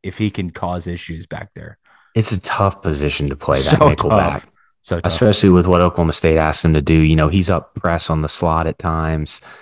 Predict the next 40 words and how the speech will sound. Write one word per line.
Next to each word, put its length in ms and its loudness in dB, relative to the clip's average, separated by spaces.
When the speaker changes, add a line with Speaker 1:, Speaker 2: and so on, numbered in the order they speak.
Speaker 2:
They 100 -4
ask 220 -6
him 80 -6
to 80 -10
do 160 -4
a 20 -2
lot 220 -2
of 60 -6
stuff, 260 -2
follow 320 0
the 120 -2
motion 360 -4
man. 440 -6
And 100 -6
it's, 260 -6
uh, 320 -4
it's 140 0
a 40 2
tough 240 -2
spot. 300 -2
But 80 -2
yeah, 160 0
he 140 -2
does, 320 0
he 160 0
needs 180 4
to 80 -4
clean 200 -6
some 160 -10
things 260 -12
up 140 -14
for 80 -12
sure. 180 -6
I 60 -6
think 140 -4
that's 120 -6
a 60 -10
good 140 -8
call. 380 -10
Speaker 1:
Yeah. 280 4